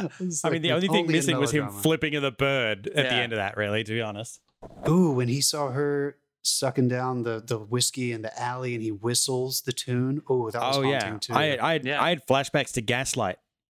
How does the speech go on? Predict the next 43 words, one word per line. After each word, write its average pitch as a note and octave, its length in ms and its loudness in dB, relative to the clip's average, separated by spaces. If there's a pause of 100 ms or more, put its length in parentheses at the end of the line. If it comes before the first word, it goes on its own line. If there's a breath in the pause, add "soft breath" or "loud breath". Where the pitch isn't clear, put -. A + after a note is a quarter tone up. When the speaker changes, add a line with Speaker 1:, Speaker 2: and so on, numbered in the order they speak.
(300)
Speaker 2:
at G#2+ 100 0
that G2+ 160 -2
point. A2 160 0
Speaker 1:
Exactly. A#2+ 320 -2
Yeah, D#3 380 0
Speaker 3:
Nice. A2 220 -4
Speaker 1:
dude. A#2+ 80 -2
Me A#2 60 -4
too. A2 360 -10 (160)
Me A#2+ 100 -8
too. A#2 140 -4
Speaker 2:
Yeah. G#2+ 260 -2 (680 loud breath)
Speaker 3:
I, F3 140 -2
Speaker 1:
Um, C3 480 -2
Speaker 3:
those F#3+ 260 2
sequences, G3+ 460 -2
though, C3+ 220 0
the C3 120 2
way D3+ 280 2
with, C#3 240 -2
again, C3+ 280 0
me C#3+ 180 2
knowing C3+ 480 0 (120)
that A#2+ 220 2
there's G#2+ 180 0
a A2 300 -6
quote B2+ 180 -2
unquote A2+ 400 -4
twist B2+ 460 -4
watching A#2+ 380 -2
this, F#3+ 320 -4 (580 soft breath)
honestly, G3 400 2
the D#3+ 100 2
way C3+ 220 2
that D#3 120 0
it D3+ 60 0
was C#3 180 0
filmed D3 380 0
and F3 80 2
it A#2+ 60 -2
was B2 160 -2
so D3 260 0
surreal C3+ 720 -2